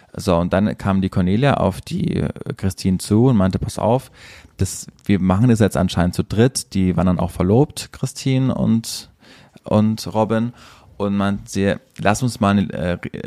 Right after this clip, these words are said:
Lebens-, Risiko-Lebensversicherung abschließen, du und Robin, für den Fall der Fälle einfach.“ Und dann hat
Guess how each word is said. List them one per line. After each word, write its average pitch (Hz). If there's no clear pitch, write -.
Lebens-, 113
Risiko-Lebensversicherung 101
abschließen, 101
du 104
und 95
Robin, 117
für -
den 92
Fall 92
der 92
Fälle 85
einfach.“ -
Und 85
dann 87
hat 90